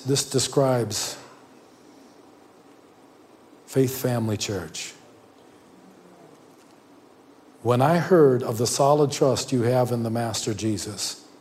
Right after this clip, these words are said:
and your outpouring of love to all the followers of Jesus,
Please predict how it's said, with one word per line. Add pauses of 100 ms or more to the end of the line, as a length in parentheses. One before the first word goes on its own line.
(640)
and
your
outpouring
of
love
to
all
the
followers
of
Jesus,